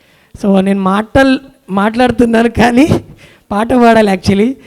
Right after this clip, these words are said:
కానీ మీతో నేను షేర్ చేసుకోవాలనుకున్నా. So thank you so much. ఆ, నాకు ఇంత మంచి లైఫ్ వచ్చింది మీ ద్వారా. So యా, యా, definitely. <laughs> ఇంకొకటి, just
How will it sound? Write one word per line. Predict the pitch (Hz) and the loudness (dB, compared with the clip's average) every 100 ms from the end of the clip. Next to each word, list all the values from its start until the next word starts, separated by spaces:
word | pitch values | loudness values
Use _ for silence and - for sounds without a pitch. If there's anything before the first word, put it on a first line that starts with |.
| - _ | -20 _
కానీ | 208 208 | -6 -4
మీతో | 202 202 226 | -2 0 0
నేను | 202 196 | 0 -2
షేర్ | 170 208 226 | -2 0 2
చేసుకోవాలనుకున్నా. | 240 - 240 214 202 220 220 233 - _ _ - | 0 0 0 0 -2 -2 -2 -4 -10 _ _ -6
So | 208 208 | 0 2
thank | 202 233 262 302 | 2 2 4 4
you | 277 | 4
so | 262 | 4
much. | 277 302 - | 2 0 -4
ఆ, | 226 214 208 196 262 - _ 208 | -2 0 0 0 -6 -16 _ -8
నాకు | 214 233 214 190 | -6 0 2 2
ఇంత | 196 202 226 | -2 -2 -2
మంచి | 220 240 | 0 0
లైఫ్ | 196 240 240 | 2 2 2
వచ్చింది | 254 262 226 | 0 -2 -2
మీ | 214 | 0
ద్వారా. | 202 208 233 247 - _ _ _ - | 2 2 0 -4 -14 _ _ _ -8
So | 202 233 - - - | -8 -8 -12 -20 -2
యా, | 294 392 | 4 6
యా, | 370 | 6
definitely. | 294 294 349 330 185 - - _ _ _ _ _ - - - - 285 | 4 4 2 2 2 -2 -20 _ _ _ _ _ -20 -20 -20 -4 -2
<laughs> | - 214 - - - - - _ - - _ 932 906 906 _ _ _ _ _ _ _ _ _ _ _ _ _ _ _ - | 0 -4 -8 -20 -20 -20 -20 _ -20 -20 _ -12 -12 -16 _ _ _ _ _ _ _ _ _ _ _ _ _ _ _ 0
ఇంకొకటి, | 339 311 208 180 - - - - _ _ _ 208 | 4 4 2 -4 -10 -20 -20 -20 _ _ _ -2
just | 240 | -2